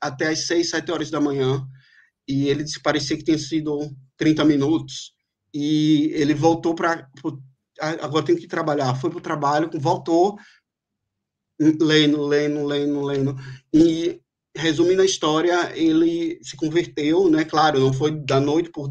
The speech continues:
dia, assim, ali, aquilo ali ficou, ele ficou escondido, ele f-, fazia isso escondido durante alguns meses, nem falou nem pra essa amiga, e depois falou, "Ah, quando é que a gente pode ir na sua igreja de novo e tal?"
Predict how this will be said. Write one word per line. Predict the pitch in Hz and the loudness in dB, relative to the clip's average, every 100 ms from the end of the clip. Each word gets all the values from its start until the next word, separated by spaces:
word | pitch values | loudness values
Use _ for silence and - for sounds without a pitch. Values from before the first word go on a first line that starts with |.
| 135 | -10
dia, | 147 180 | 0 0
assim, | 170 - 196 | 0 0 2
ali, | 185 156 170 | 4 2 0
aquilo | 180 175 | -2 0
ali | 160 156 | 0 0
ficou, | 156 - 170 143 - _ | -4 -10 -10 -10 -18 _
ele | 151 | 0
ficou | 156 - | 2 2
escondido, | 160 - 156 143 175 196 202 180 | 2 4 2 2 -2 4 4 4
ele | |
f-, | 135 160 | 0 -10
fazia | - 143 160 | -6 -2 -2
isso | - | -4
escondido | - - 147 147 175 160 | -10 -4 -4 -4 -8 -2
durante | 165 151 143 135 | 0 0 -2 -2
alguns | 143 139 135 | -4 -4 -2
meses, | 147 156 185 180 175 170 _ - _ - | 2 6 6 6 -6 -12 _ -20 _ 2
nem | 156 | 4
falou | 165 165 156 | 4 4 2
nem | 160 | 2
pra | 165 156 | 2 -2
essa | 143 | -2
amiga, | 143 156 185 196 180 185 | 0 2 0 0 2 2
e | 160 | 2
depois | 165 196 | 0 -2
falou, | 202 202 | -2 -2
"Ah, | 240 311 | -2 -2
quando | - 233 | -2 -4
é | 226 | -4
que | 220 | 0
a | |
gente | 180 180 | 0 0
pode | 185 170 | -2 0
ir | |
na | 165 | -2
sua | - 170 | 0 -2
igreja | 165 156 143 | 0 -2 -2
de | 147 | 2
novo | 160 208 202 196 170 | 2 2 0 -2 -2
e | 175 | -4
tal?" | - 170 185 185 | 0 0 2 -2